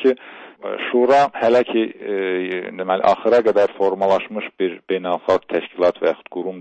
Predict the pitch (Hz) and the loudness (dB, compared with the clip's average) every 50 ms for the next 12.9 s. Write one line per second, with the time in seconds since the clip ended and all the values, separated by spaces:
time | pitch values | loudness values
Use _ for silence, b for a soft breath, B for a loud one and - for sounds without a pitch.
0 | 80 90 87 80 71 - _ - - - 101 107 107 113 110 110 107 104 110 110 | -4 -2 -2 -2 -2 -6 _ -6 -4 -2 -2 0 2 4 4 4 4 4 4 4
1 | 110 107 - 98 98 98 95 95 95 92 90 90 87 110 113 113 113 101 101 104 | 4 2 2 0 2 4 4 4 4 2 0 -2 0 2 4 4 4 4 2 0
2 | 101 - - 104 98 98 101 98 98 98 98 95 98 101 110 107 107 - - 95 | -2 -2 0 2 2 4 4 2 2 2 4 2 2 2 0 -2 -4 -6 -4 -2
3 | 92 90 90 90 87 87 90 92 92 - - - 92 92 92 92 92 92 - - | 0 2 2 2 0 0 -2 -6 -8 -10 -10 -10 -4 -2 0 0 0 0 -2 -4
4 | - 85 90 104 104 101 95 101 95 92 92 90 90 95 92 - - 90 87 - | -10 0 2 4 4 4 2 0 2 4 2 2 2 0 -4 -2 0 0 0 0
5 | - 90 92 90 87 90 87 90 92 92 92 90 - 87 85 85 82 85 80 80 | -4 -8 -6 -4 0 2 2 4 2 0 -2 -4 -6 -4 -2 0 0 -2 -2 -2
6 | 80 80 78 - - - - - - 82 82 82 82 80 78 80 82 85 85 85 | -4 -6 -8 -16 -20 -20 -20 -20 -18 -18 -18 -18 -18 -18 -16 -10 -6 -4 -2 -2
7 | 87 87 87 85 80 82 82 80 80 80 78 78 - 80 78 73 - 85 82 82 | -2 -2 -2 -4 -6 -6 -6 -6 -6 -8 -8 -6 -8 -8 -8 -8 -4 -2 2 4
8 | 82 82 82 B B B B B B B B B - 85 85 85 85 82 82 - | 4 4 2 B B B B B B B B B -4 -2 0 2 2 2 0 -2
9 | - 85 85 85 82 - 92 90 87 92 90 90 90 87 90 92 98 95 85 92 | -4 -4 -2 -2 0 2 2 2 4 4 2 4 4 2 2 2 -2 -4 -2 0
10 | 87 87 82 90 90 85 85 82 85 85 85 87 85 80 - - 95 90 85 80 | 0 0 0 -4 -4 -4 -4 -4 -4 -6 -6 -6 -8 -8 -6 -8 -8 -8 -6 -4
11 | 82 87 85 82 78 _ _ _ _ _ - 95 87 92 90 90 90 87 87 87 | 0 2 2 2 0 _ _ _ _ _ -10 -10 -10 -6 -4 -2 -2 -2 0 0
12 | 87 87 92 98 101 - - 92 90 90 92 90 87 90 87 90 90 | 0 2 2 2 0 -2 -6 -12 -4 -2 0 0 2 2 0 0 0